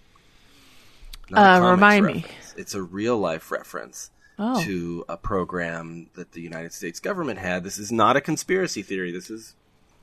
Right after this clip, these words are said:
Speaker 1: this is a real thing. Basically to recruit high functioning, uh, you know, Third Reich scientists and
Speaker 2: Hmm.
Speaker 1: engineers and individuals, you know, well, these people are brilliant, even though they worked
Speaker 2: Right.
Speaker 1: in service of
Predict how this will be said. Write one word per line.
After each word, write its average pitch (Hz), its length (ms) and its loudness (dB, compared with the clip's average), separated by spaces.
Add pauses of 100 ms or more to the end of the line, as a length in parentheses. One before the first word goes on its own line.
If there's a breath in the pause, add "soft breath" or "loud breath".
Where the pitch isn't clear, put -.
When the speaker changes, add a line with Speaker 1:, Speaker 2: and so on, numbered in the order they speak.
(260)
Speaker 1:
this - 160 -20
is 113 100 -18
a 131 60 -8
real 135 240 0
thing. 104 400 -2 (360 soft breath)
Basically 156 440 0
to 135 80 2
recruit 113 580 0
high 107 320 -2
functioning, 90 840 -8 (1300)
uh, 82 220 -12 (1400)
you 98 100 -16
know, 82 260 -10
Third 117 540 -2
Reich 98 500 -2 (540)
scientists 101 760 -4
and 214 100 -2
Speaker 2:
Hmm. 240 80 4
Speaker 1:
engineers 87 580 -4
and 87 100 -14
individuals, 87 880 -8
you 104 80 -8
know, 87 380 -10
well, 95 160 -16
these 101 200 -10
people 95 340 -10
are 87 40 -8
brilliant, 92 640 -8
even 92 240 -12
though 87 160 -10
they 82 360 -6
worked 90 600 -6
Speaker 2:
Right. - 20 -16
Speaker 1:
in 82 140 -8
service 85 500 -8
of 78 320 -14